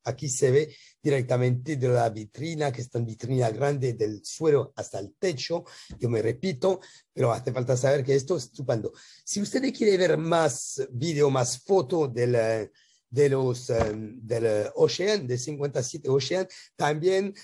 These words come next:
vamos a ponerlo a la página web. Sígueme también en, en el YouTube. Acuerda, su-, cliques en subscribe, sígueme en el YouTube, así verás toda la foto que se están.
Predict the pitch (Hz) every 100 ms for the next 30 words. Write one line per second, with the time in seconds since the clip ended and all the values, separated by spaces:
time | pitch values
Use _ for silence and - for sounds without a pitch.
0 | - 139 139 143 147 151 156 151 165 147
1 | 127 127 131 123 117 107 - - - 214
2 | 208 180 165 156 143 127 131 131 127 127
3 | 120 117 113 143 202 185 214 - - -
4 | - - 120 131 127 110 - 131 - -
5 | 170 165 135 127 180 131 143 165 180 -
6 | - 170 156 127 120 120 127 120 123 165
7 | 196 196 202 - 139 135 202 233 - -
8 | - _ - 156 147 180 185 - _ 202
9 | 190 190 165 131 190 202 143 123 127 82
10 | -